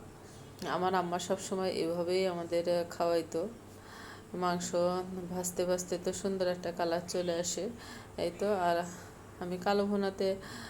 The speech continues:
উম, কয়েকটা, বেশ কিছু, কয়েকটা আমি আলু দিয়ে দিলাম, কারণ আমার বাবুরা আলু পছন্দ করে। মাংসর চেয়ে মাংসের আলুটা খুবই পছন্দ, সেজন্য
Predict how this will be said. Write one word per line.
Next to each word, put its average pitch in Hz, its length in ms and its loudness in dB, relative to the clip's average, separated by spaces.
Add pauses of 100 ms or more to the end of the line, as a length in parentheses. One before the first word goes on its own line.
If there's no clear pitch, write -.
(280)
উম, 185 440 0
কয়েকটা, 190 540 4
বেশ 190 280 2
কিছু, 202 340 -2
কয়েকটা 185 480 0
আমি 185 200 0
আলু 208 360 4
দিয়ে 190 160 4
দিলাম, 170 480 0
কারণ 185 280 0
আমার 180 680 0
বাবুরা 180 420 2
আলু 208 360 2
পছন্দ 175 500 -2
করে। 180 260 0 (520)
মাংসর 185 400 0
চেয়ে 185 480 0
মাংসের 180 480 -2 (440)
আলুটা 180 400 2
খুবই 170 340 -2
পছন্দ, 175 540 -2
সেজন্য 180 640 -2